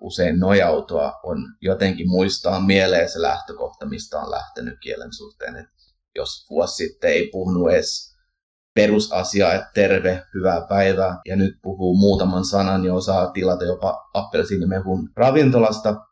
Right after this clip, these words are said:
ettei koskaan unohda sitä, tota,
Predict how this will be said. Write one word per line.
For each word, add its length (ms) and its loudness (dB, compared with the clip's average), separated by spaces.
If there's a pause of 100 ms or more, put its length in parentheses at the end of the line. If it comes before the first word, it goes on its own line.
(140)
ettei 440 4
koskaan 500 4
unohda 440 6
sitä, 400 -2
tota, 520 0